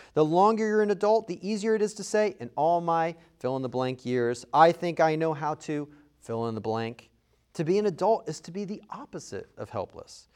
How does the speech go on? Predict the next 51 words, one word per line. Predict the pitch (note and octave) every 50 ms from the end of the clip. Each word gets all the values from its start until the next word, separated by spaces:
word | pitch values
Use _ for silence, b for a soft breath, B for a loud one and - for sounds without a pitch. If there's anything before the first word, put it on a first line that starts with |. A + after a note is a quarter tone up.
| B B B B
To | - G3
be | A3 B3
an | B3
adult | A#3 G3 F#3+ A#3 B3+ B3 -
means | F#3+ G#3+ A3 A3 G3+ D3+
you | G3 A3 F3+
give. | D3+ G3+ C#4 D4+ B3 D3+ A2+ G2 F#2+ -
You | A#2+
don't | A#2+ - G3 A3 A3 - -
need | G2+ G#2 G2+ F#2+ F2 -
to | - - F#2+
receive. | F#2 - - - - - F2+ F#2+ - - - A3 A3 _ _ _ _ _ _ _ _ _ _
To | - E3+
be | F3 A3+
an | A3+ G#3
adult | F3+ D3 G3+ G#3+ A#3 A3 -
is | E3 -
to | - D#3
be | E3+ D#3+
recognized | C#3+ E3 F3 E3+ F#3 E3+ F3 E3+ E3 E3 D3+ -
as | D3+ B2+
someone | - - D#3 C#3+ C#3 C3+ C3+ C3+ C3+ C3+ -
worthy. | C3 B2+ C#3+ D3 D3 C#3 A#2 A2 G2+ G2 B B B B B -
To | - D3+
be | F3+
an | F#3+ G3
adult | F#3+ D#3 - F3+ F3 F#3+ F#3 -
is | D#3 C#3+ -
to | D#3
have | C3+ D#3+ F3 E3+ D#3 D3
the | D#3+
ability | C#3+ B2+ A2+ C#3 D3 E3 F3+ E3 D#3 C#3+
to | C3
force | - - - - - E3 F3 F#3+ G#3 G3+ - -
your | C#3 A#2+
perspective | - - A2+ G#2+ - - - G2 F#2 - - G#2 G#2+ A2
when | A#2 A2+
it | A2+ G#2+
isn't | A2+ A2 A2 C3+ A2
being | A#2 G2+ G2 G#2 A2+
received. | A#2 B2 - - - - F#3 G3+ G3 D#3 A#2+ G#2+ -
To | C#3+
be | C3+ E3
an | F#3 F#3 F3+
adult | E3 - E3+ D#3+ E3+ G3 G3+ - b b b b b _ _ _ _ _ _ _ _ _ _ - _
is | - C#3 -
to | - B2+
have | A#2+ C3 - - _
earned | C3+ C3 C#3 D3+ D#3 C3
your | B2 B2
place | A#2 - - G#2+ F#2+ F#2 F2+ - - - -